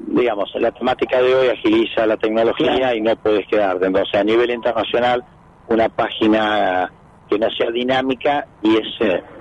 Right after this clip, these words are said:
Speaker 1: va un poco en contra. Entonces estamos mejorándolo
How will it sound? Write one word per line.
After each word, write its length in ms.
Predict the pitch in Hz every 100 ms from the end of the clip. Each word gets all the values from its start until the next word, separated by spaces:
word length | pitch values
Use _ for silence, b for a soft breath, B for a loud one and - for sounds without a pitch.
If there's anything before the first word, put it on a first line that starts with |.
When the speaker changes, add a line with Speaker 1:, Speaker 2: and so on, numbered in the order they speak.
| - 104
Speaker 1:
va 80 |
un 100 | 113
poco 220 | 110 107 101
en 100 | 95
contra. 400 | 92 87 - 98
Entonces 400 | 113 113 - -
estamos 480 | 104 - 123 123 120 - - - - -
mejorándolo 840 | 104 - 120 127 120 127 156 208